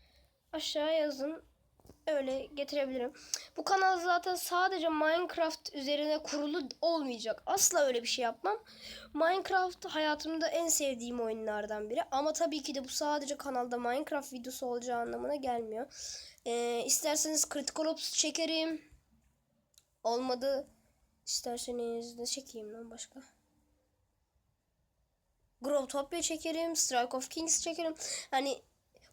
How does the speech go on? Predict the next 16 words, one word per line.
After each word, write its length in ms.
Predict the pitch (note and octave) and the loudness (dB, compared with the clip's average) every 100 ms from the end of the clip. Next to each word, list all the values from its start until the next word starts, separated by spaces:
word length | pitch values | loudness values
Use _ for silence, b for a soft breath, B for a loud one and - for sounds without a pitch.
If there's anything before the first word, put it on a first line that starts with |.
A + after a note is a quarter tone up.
| - | 2
bana 320 | A4 A4+ G#4+ | 4 4 2
önerdiğiniz 640 | G#4 G4+ D#4+ F4+ F4 D#4 - | 4 4 2 0 -2 -4 -2
oyun 240 | F4+ F4 | 0 2
ola-, 340 | E4 E4 - - - | 2 2 -2 -4 -2
oyun 220 | E4 E4 | 0 0
falan 320 | E4 D#4+ D#4 | 0 0 0
olursa 600 | E4 B3+ - F#4 F#4+ - - _ | 0 -2 0 2 2 0 -8 _
oynamayı, 760 | - F#4 F4+ D#4+ C#4 C#4 D4 - - | -2 0 2 2 2 2 0 -2 -4
oynayabilirim. 720 | - D#4 C#4 D#4 C#4+ B3+ C4+ | -2 0 0 0 -2 -2 -4
Tabii 240 | D4+ D#4 D4 | -2 -2 -2
ki 80 | |
de 100 | D4+ | -2
bunların 320 | C#4+ D4 D4 C#4+ | -2 0 0 2
mobi-, 400 | C4+ C4+ B3 - _ - | 0 0 -2 -14 _ -4
Android'i 540 | C4 C4+ C4+ C#4+ C4+ | 0 2 0 0 0
olacak. 680 | C4 - G3+ G3+ B3 D4 - | -2 -2 -4 -2 -6 -6 -12